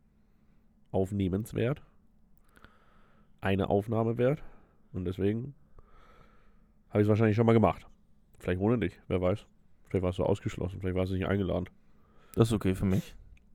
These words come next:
Speaker 1: Wirklich? Ist das
Speaker 2: Ja.
Speaker 1: so, ist das so Alltag oder, oder ist das was Neues für dich?
Speaker 2: Das ist extrem neu. Aber lass uns doch mal,
Speaker 1: <laughs>
Speaker 2: lass uns doch mal mit dem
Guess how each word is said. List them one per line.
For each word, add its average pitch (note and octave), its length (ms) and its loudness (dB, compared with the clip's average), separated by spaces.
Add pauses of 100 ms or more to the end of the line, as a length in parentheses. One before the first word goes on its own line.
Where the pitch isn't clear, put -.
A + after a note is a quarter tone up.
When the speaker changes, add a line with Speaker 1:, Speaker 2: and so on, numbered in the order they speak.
(400)
Speaker 1:
Wirklich? A2 300 4 (260)
Ist - 60 -12
das G2 160 -2
Speaker 2:
Ja. A2 60 2
Speaker 1:
so, - 20 -10
ist - 180 -8
das G2 80 -8
so F#2 120 0
Alltag D3 540 2
oder, F2 340 0 (2250)
oder - 340 -2
ist - 160 -8
das F2+ 160 -2
was F2 160 -2
Neues E2+ 300 -4
für - 140 -4
dich? F#2+ 160 -6 (800)
Speaker 2:
Das C3+ 140 0
ist C3 60 0
extrem A2+ 320 -4
neu. G#2+ 180 -2 (380)
Aber B2 140 10
lass D#3+ 140 10
uns D3 100 2
doch C3+ 120 6
mal, A#2 460 8
Speaker 1:
<laughs> - 60 -6
Speaker 2:
lass B2 220 4
uns B2+ 100 -4
doch B2 100 0
mal A2+ 160 4
mit A2+ 200 2
dem A2 220 2